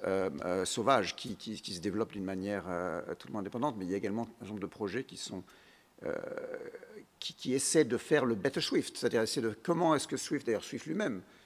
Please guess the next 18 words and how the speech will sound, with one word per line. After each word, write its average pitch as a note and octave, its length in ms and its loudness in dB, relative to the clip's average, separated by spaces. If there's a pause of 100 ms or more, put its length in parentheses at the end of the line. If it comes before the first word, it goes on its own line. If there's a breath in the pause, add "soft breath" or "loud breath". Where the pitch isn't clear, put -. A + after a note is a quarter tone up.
(100)
a A2 200 0
un, A2 80 -4 (160)
des A#2+ 120 -4
projets A#2+ 340 -4
de, G2 260 -4 (440 loud breath)
de, F2 240 -2 (120)
de, F#2 240 -2
de F2+ 180 -6
rationalisation G#2 840 -2 (160)
et, F2 80 -6 (100)
et, F2 300 -6
et F#2+ 40 -4
de, G2+ 260 -4
et F#2 100 -2
de, E2 100 -10
de, F#2 260 -8
de G2 120 -10
son - 240 -8